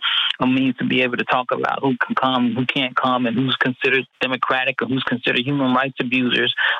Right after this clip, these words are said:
Um, and that, I think what's happening more and more is that the pe-, the, the mass of the people and even the government, other leaders of governments themselves, one, the leaders of governments themselves are realizing, well, we don't,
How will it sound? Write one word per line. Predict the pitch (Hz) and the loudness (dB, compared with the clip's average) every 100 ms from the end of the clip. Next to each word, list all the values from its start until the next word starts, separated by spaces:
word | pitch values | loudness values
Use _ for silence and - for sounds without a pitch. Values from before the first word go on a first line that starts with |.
| - | -2
Um, | 135 123 127 - | -2 0 -2 -2
and | 143 151 | -2 -2
that, | 151 - | -2 -4
I | 135 147 | -4 -2
think | 151 135 | -2 -4
what's | 131 143 127 - - | -2 0 0 -6 -4
happening | - 160 180 - 139 135 156 151 - - | 0 0 -2 -4 -2 -4 -6 -8 -6 -4
more | 131 135 | 0 2
and | 135 135 | 2 2
more | 165 143 | 2 2
is | 123 | 0
that | 131 - | -2 -4
the | 120 - - | -6 -6 -4
pe-, | 196 - | -4 -4
the, | 135 - _ - 240 | -6 -6 _ -10 -4
the | 120 | -2
mass | 127 160 180 | 0 -2 -2
of | 165 | -2
the | 147 - | -2 -2
people | 147 131 139 | -6 0 2
and | 131 127 | 2 0
even | 160 160 | -2 0
the | 143 | 0
government, | 131 151 147 151 139 | 0 -2 0 -2 0
other | 147 147 143 123 | 0 2 0 0
leaders | 143 185 165 117 | -2 0 -2 -2
of | 123 | -2
governments | 123 127 123 127 127 | 0 -2 0 -2 0
themselves, | 143 139 - 117 120 143 - - - - - | -2 -2 0 -2 -2 -6 -12 -8 -6 -6 -4
one, | 127 151 | -2 0
the | 139 | 0
leaders | 135 151 143 | 0 0 -2
of | 135 127 | -4 -2
governments | 135 131 127 127 | -2 0 -2 -2
themselves | 127 131 123 123 | -4 -2 -2 0
are | 117 | 0
realizing, | 135 156 143 131 123 123 | 0 0 0 0 0 -2
well, | 120 131 | 0 0
we | 151 | 0
don't, | 170 160 147 | 2 2 0